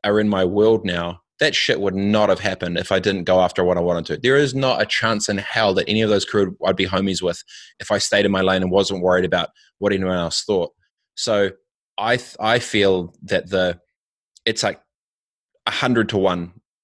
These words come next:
positive to negative, and the negative I just write off as cost of doing business. But when you think long game and legacy, it, it, it's not even a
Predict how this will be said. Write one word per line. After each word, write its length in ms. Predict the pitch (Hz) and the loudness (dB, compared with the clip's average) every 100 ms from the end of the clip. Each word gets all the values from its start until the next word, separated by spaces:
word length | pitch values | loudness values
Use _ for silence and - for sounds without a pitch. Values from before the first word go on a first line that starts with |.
| _ _ | _ _
positive 440 | - 107 98 92 - | -2 0 2 -2 -2
to 100 | 92 | 0
negative, 480 | 87 87 85 82 - | 2 2 0 -2 -4
and 120 | 98 | 0
the 60 | 98 | 2
negative 360 | 104 101 95 | 2 2 2
I 80 | 95 | 2
just 160 | 90 - | 0 0
write 120 | 90 | 0
off 140 | 87 90 | 2 -2
as 100 | - | -2
cost 240 | 95 - | -4 -2
of 60 | 90 | -2
doing 180 | 87 | 0
business. 460 | 82 92 87 82 - - | 0 -2 -2 -4 -6 -4
But 160 | 104 - | -4 0
when 140 | 107 | 2
you 80 | 104 | 0
think 220 | - 104 | 0 -2
long 200 | 101 104 | 0 2
game 200 | 98 92 | 2 0
and 100 | 90 | 0
legacy, 360 | 98 98 - 85 | 0 0 0 0
it, 140 | 85 - | -2 -2
it, 280 | - 87 - | 0 0 0
it's 220 | 87 - | -4 -2
not 160 | 104 92 | 0 0
even 180 | 85 | 0
a 140 | 85 | -4